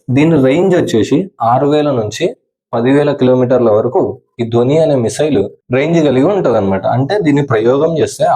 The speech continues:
ఆరు వేల నుంచి పదివేల కిలోమీటర్ల దూరంలో ఉన్న టార్గెట్లను కూడా ఇది హిట్ చేయగలుగుతుందని దాని అర్థం. ఈ, ఈ డిస్టెన్స్ ఏదైతే ఉందో అగ్ని ఫైవ్ మిసైల్కి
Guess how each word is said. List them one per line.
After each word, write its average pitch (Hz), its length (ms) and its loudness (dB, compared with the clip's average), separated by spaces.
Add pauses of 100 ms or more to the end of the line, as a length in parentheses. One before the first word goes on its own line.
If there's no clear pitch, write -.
(100)
ఆరు 135 220 2
వేల 131 140 0 (100)
నుంచి 120 200 -4 (100)
పదివేల 127 340 0 (100)
కిలోమీటర్ల 123 560 0 (100)
దూరంలో 135 360 0
ఉన్న 131 200 -2
టార్గెట్లను 113 540 -2
కూడా 320 140 2 (760)
ఇది 139 220 0 (100)
హిట్ 147 200 -2
చేయగలుగుతుందని 117 720 0
దాని 160 180 0
అర్థం. 95 220 -6 (960)
ఈ, 277 120 0 (720)
ఈ 135 100 0 (120)
డిస్టెన్స్ 190 440 -2
ఏదైతే 160 360 0
ఉందో 107 200 2 (240)
అగ్ని 139 320 0
ఫైవ్ 147 240 0
మిసైల్కి 147 420 -2